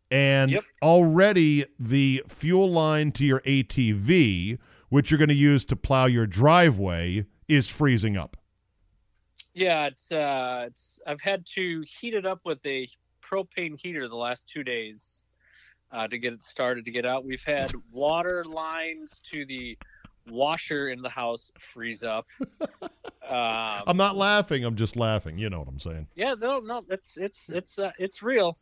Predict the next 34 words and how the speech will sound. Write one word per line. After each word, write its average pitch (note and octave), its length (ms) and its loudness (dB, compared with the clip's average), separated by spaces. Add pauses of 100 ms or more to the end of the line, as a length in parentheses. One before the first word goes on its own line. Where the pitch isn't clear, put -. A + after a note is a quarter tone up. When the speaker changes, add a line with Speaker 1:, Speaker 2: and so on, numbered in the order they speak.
(120)
Speaker 2:
Um, C3 460 -6 (160)
Speaker 1:
Laugh A2 300 -6
it D3+ 100 -2
up, A3 260 -2
fuzzball. D3 720 0 (240)
Speaker 2:
<laughs> D#5 840 -10
Exactly. - 1040 -6 (680)
Speaker 1:
Hey, G#3 120 6 (100)
Speaker 2:
So, D3 60 8
Speaker 1:
uh, - 20 8
Speaker 2:
yeah, B2+ 160 6
Speaker 1:
hey, G3+ 140 10
Zabe, F3+ 220 8
Speaker 2:
we're, E3+ 60 6
Speaker 1:
aren't G#3+ 160 2
you, B3 80 6
Speaker 2:
we're E3+ 180 4 (140)
Speaker 1:
aren't E3 180 2
you F3+ 80 4
planning F#3+ 360 2
on, D#3 260 2
uh, B2 220 4
moving E3+ 280 4
up G#3 160 -2
there A3 160 2
sometime? A3+ 560 -2
What G3+ 180 0
the, F#3+ 60 -2
what's G3+ 200 -2
wrong G3 280 4
with B2 160 0
you, G2 120 -2
Speaker 2:
Well, F#2 160 -2
Speaker 1:
man? D3 200 -2